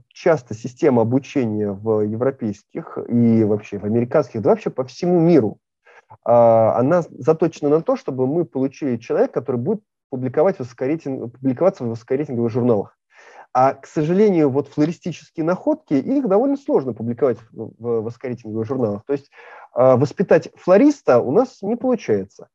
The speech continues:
В результате у нас флористы постепенно стареют, стареют, стареют и вымирают. А, наша система образования, к счастью, позволяет нам воспитывать, э,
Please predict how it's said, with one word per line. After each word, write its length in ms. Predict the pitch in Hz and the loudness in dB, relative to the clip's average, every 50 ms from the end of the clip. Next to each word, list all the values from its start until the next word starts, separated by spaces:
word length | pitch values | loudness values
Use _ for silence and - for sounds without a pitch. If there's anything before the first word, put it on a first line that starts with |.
| _ _ _ _ _ - | _ _ _ _ _ -6
В 40 | |
результате 500 | 147 185 - 302 302 - - 240 214 190 160 | -4 0 2 2 2 4 6 8 8 8 6
у 180 | - - 135 | 4 2 4
нас 420 | 151 190 214 208 - - - - - - _ - | 6 6 4 4 2 -4 -18 -20 -20 -20 _ -20
флористы 840 | 139 - - 156 185 214 208 - - - 147 139 127 123 113 - - _ _ _ _ _ _ _ _ _ _ _ _ _ | -8 0 2 4 4 4 2 0 2 4 4 4 6 4 0 -4 -8 _ _ _ _ _ _ _ _ _ _ _ _ _
постепенно 480 | _ _ _ _ - - - 185 170 156 | _ _ _ _ -10 -4 0 2 2 2
стареют, 400 | - - - 180 180 170 156 - | 2 2 2 4 4 4 4 2
стареют, 280 | _ - 160 160 156 - | _ 0 0 0 0 0
стареют 340 | - 220 285 320 294 202 - | -2 -2 -2 -2 -2 -4 -6
и 100 | 226 262 | -6 -4
вымирают. 500 | 226 226 214 185 143 120 107 101 95 - _ _ _ _ _ _ _ | -2 0 0 0 0 0 -2 -4 -8 -12 _ _ _ _ _ _ _
А, 160 | - 117 120 139 | -2 0 2 4
наша 200 | 180 214 208 - | 4 2 2 -2
система 300 | - - - 202 180 170 | -4 0 2 2 4 4
образования, 480 | 151 156 156 190 180 180 156 143 139 139 _ _ _ | 4 4 2 2 2 4 2 2 0 -2 _ _ _
к 60 | _ | _
счастью, 340 | - - 180 143 127 - 113 | -6 -4 -4 -4 -2 -6 -10
позволяет 600 | 107 - 131 123 165 180 180 170 131 117 110 113 120 | -10 -8 -6 -4 -2 0 2 2 2 0 0 -2 -6
нам 160 | 117 110 107 | -8 -6 -6
воспитывать, 720 | 120 127 - _ - 117 - 113 101 104 101 101 _ - - | -8 -10 -10 _ -12 -8 -6 -4 -4 -4 -4 -6 _ -14 -10
э, 440 | 101 95 92 95 95 92 87 85 | -8 -4 -4 -2 -2 -2 -2 -4